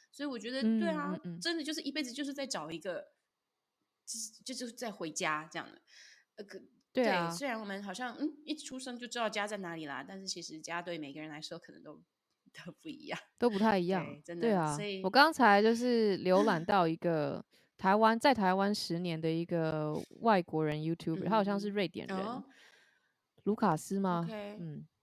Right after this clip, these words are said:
Speaker 2: 忘记他的名字，反正我就是刚就是浏览到，
Speaker 1: 嗯。
Speaker 2: 然后他就说他好像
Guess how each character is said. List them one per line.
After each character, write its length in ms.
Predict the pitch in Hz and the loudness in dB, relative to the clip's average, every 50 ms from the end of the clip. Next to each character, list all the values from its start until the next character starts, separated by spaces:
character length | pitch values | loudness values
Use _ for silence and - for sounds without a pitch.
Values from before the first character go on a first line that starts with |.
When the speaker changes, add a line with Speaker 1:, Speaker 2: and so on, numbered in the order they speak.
| _ _ - | _ _ -6
Speaker 2:
忘 120 | 202 180 | -4 -2
记 100 | 180 190 | 0 0
他 80 | 180 175 | 0 0
的 80 | 165 | -2
名 140 | 151 139 127 | -2 -6 -10
字， 80 | - - | -10 -6
反 160 | - 160 175 | -2 0 2
正 100 | 208 220 | 2 4
我 80 | 185 175 | 4 4
就 80 | 185 | 4
是 80 | 196 196 | 2 2
刚 360 | 196 190 175 170 175 175 180 | 2 0 0 0 0 -2 -4
就 140 | 180 - 180 | -6 -6 -8
是 120 | 180 175 160 | -6 -6 -4
浏 120 | 156 151 156 | -4 -6 -6
览 160 | 156 - - | -8 -10 -8
到， 200 | - 262 254 - | -6 -6 -4 -4
Speaker 1:
嗯。 20 | 233 | -4
Speaker 2:
然 100 | 170 170 | -2 0
后 60 | 180 | 0
他 40 | 196 | 0
就 100 | 202 202 | 0 0
说 220 | 196 - 190 180 180 | -2 -2 -2 -2 -2
他 440 | 180 180 175 175 170 165 165 165 165 | 0 -2 0 0 0 0 0 -2 -4
好 100 | 160 151 | -6 -8
像 400 | 151 - 185 175 160 151 156 | -8 -6 -6 -6 -6 -8 -10